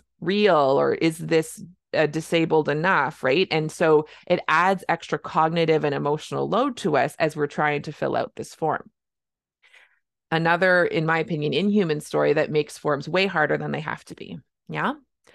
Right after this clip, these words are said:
Uh, one that I still struggle with is that it's a waste of time, <laughs> to be honest, <laughs> especially when I, uh, it's, like, the third appeal of something and you're just like,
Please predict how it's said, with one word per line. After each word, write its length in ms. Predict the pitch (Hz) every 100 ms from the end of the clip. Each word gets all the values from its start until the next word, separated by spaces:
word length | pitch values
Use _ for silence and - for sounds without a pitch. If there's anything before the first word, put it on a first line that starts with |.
| - - - -
Uh, 120 | 190
one 320 | 180 214 381 508
that 100 | 403
I 80 | 320
still 300 | - 208 208
struggle 360 | 175 156 156
with 200 | 147 156
is 100 | 175
that 160 | 139 151
it's 160 | -
a 40 | 170
waste 280 | 127 160 -
of 80 |
time, 320 | - - - -
<laughs> 20 |
to 100 | -
be 120 | 302 392
honest, 880 | - 226 - 262 - 330 - - - - - - -
<laughs> 400 | - - - -
especially 500 | - - - - -
when 100 | 294
I, 220 | 208 190 - - - _ -
uh, 480 | 180 196 190 170 160
it's, 100 | 143
like, 180 | 170 165
the 100 | 151
third 460 | - 180 196 202
appeal 500 | 170 - 175 190 190
of 100 | 160
something 600 | - 147 123 135 110 107 -
and 160 | 160
you're 80 | 170
just 260 | 170 196 208
like, 240 | 196 -